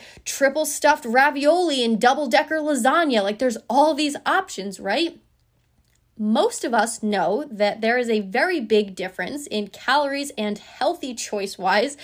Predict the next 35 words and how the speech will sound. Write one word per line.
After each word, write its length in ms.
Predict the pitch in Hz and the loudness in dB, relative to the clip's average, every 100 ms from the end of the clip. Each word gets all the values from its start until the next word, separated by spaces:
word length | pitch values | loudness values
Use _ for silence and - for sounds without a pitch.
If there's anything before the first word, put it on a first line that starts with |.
| - - | -18 -6
between 640 | 277 277 - 214 220 226 208 | -4 -4 -2 0 0 0 -4
the 360 | 214 214 208 - - - | -4 0 -2 -4 -20 -16
salad 480 | - - 233 294 339 | -6 2 4 4 4
that 160 | 311 320 | 2 2
you 100 | 294 | 0
ordered 380 | - 277 285 247 | 2 2 2 0
and 160 | 226 | -2
added 500 | 214 214 277 262 233 | 0 0 0 0 -6
shrimp 560 | - - - 226 226 - | -10 -12 -6 -2 -2 -2
to 420 | - 202 175 247 285 - - | -8 -4 -2 -4 -8 -18 -12
versus 580 | 214 262 294 302 311 220 | 0 2 2 -2 -6 -6
the 280 | 220 220 208 | -2 0 -2
double-decker 580 | 196 262 285 240 220 220 | 2 2 4 2 2 2
lasagna 760 | 220 220 202 208 196 190 196 185 | 0 0 2 2 0 0 -2 -4
that 140 | - - | -10 -6
you 140 | 214 | -2
decided 500 | 233 226 - 190 202 | -2 -2 -2 -4 -6
sounded 480 | - 196 196 185 185 | -2 0 0 -6 -8
really 320 | 190 190 185 | -6 -4 -4
good. 300 | 180 180 - - _ - - | -4 -4 -6 -12 _ -20 -6
So 360 | - 247 226 _ | 2 4 2 _
again, 300 | 240 233 240 | 0 2 2
going 300 | 214 220 285 | 2 0 0
back 340 | 214 196 220 - | 0 0 0 -6
to 480 | - 240 226 220 - | -8 -2 0 0 -2
reflection, 800 | 202 208 - 240 285 - 196 208 | -6 -6 -2 0 0 -2 -4 -4
if 240 | 240 214 | -4 -4
you 420 | 196 196 247 320 | -4 -2 0 0
on 260 | 339 180 208 | 0 -2 -2
vacation 600 | 247 247 - 202 196 233 | -4 -4 -4 -4 -4 -6
are 140 | 214 | -4
typically 640 | 202 - 240 285 240 220 226 | -4 -4 -4 -2 0 0 0
the 120 | 196 | -2
yes 440 | 202 185 233 254 - | -6 0 0 0 -4
guy, 400 | - - - | -4 -2 -4